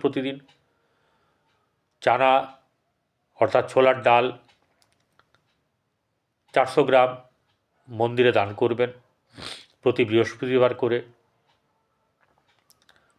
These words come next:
তবে নিজের জন্মকুণ্ডলী আগে বিচার করিয়ে নেবেন, তারপরে কিন্তু এই কাজটা করবেন। প্রতিদিন শিব মন্দিরে গিয়ে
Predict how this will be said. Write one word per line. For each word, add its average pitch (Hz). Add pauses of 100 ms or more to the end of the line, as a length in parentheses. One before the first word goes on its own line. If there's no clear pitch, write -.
তবে 127
নিজের 127
জন্মকুণ্ডলী 123
আগে 120
বিচার 113
করিয়ে 123
নেবেন, 120 (1080)
তারপরে 104
কিন্তু 101
এই 110
কাজটা 101 (100)
করবেন। 113 (1120)
প্রতিদিন - (580)
শিব 131
মন্দিরে 123
গিয়ে 117